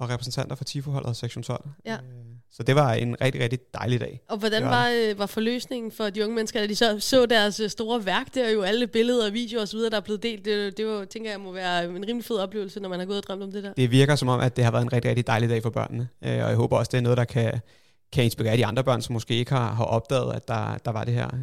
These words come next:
Speaker 1: øh, arrangement under De Unge Løver, til ligesom at, at prøve at følge med. For, øh,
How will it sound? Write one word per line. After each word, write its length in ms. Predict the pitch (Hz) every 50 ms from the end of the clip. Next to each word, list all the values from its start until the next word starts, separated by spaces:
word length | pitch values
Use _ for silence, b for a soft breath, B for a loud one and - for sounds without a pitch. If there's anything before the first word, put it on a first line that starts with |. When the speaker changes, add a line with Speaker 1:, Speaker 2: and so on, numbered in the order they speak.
| - -
Speaker 1:
øh, 280 | 123 120 117 117 113 - -
arrangement 500 | - - - 117 - 117 113 110 113 117
under 120 | 120 117
De 120 | 113 117 113
Unge 140 | 113 117 120
Løver, 240 | 117 110 113 117 123 131 _
til 160 | - - 131
ligesom 260 | 120 117 113 120 120 117
at, 100 | 113 - - -
at 60 | -
prøve 140 | - - 120
at 60 | 117
følge 160 | - 123 117
med. 120 | 117 117 120 - _ _ _ _ _ _ _ _ _ _ _ -
For, 140 | 117 110
øh, 420 | 113 113 110 - - - - -